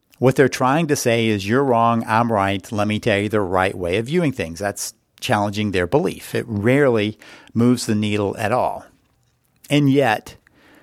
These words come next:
we spend countless time and energy trying to affect somebody else's belief system.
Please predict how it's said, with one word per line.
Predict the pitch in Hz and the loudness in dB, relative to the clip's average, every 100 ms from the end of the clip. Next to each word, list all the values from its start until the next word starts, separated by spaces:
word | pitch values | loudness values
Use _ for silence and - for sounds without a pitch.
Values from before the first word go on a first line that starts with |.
| _ | _
we | 120 | -2
spend | - 135 117 | 2 2 2
countless | 110 - 131 135 113 92 - - - _ _ _ _ | -2 -4 -2 -2 -4 -12 -14 -16 -18 _ _ _ _
time | - 147 135 113 92 92 | -2 2 2 2 -2 -2
and | 95 - | -4 -2
energy | 135 143 127 92 85 87 - - - - - | 2 4 4 0 -6 -10 -16 -20 -20 -20 -12
trying | - 139 131 131 117 120 131 - _ - | -4 0 2 2 2 2 0 -4 _ -4
to | 120 113 | 0 0
affect | 101 127 107 - | 2 0 0 -2
somebody | - 107 104 101 | -2 -2 -2 -2
else's | 92 - 85 | -2 -4 -8
belief | 90 90 82 | -6 -6 -6
system. | - 101 - - | -10 -10 -14 -18